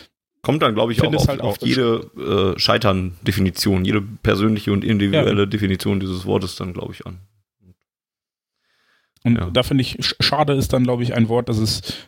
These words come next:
Speaker 2: n-, nicht nur für diese, ähm, zweite, für diese Rückkehr trifft, sondern schade trifft's, glaub ich, einfach generell, was Mario Götze betrifft. So.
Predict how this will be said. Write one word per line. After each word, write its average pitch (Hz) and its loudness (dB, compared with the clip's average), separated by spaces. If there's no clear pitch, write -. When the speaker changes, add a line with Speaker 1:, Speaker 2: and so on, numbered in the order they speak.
Speaker 2:
n-, 139 4
nicht 160 2
nur 147 4
für 139 -4
diese, 113 2
ähm, 110 0
zweite, 147 2
für 127 -2
diese 110 4
Rückkehr 135 2
trifft, - -4
sondern 110 2
schade 117 2
trifft's, - -2
glaub 110 2
ich, 107 2
einfach 87 -4
generell, 104 2
was 104 2
Mario 95 2
Götze - -4
betrifft. - -8
So. 104 -4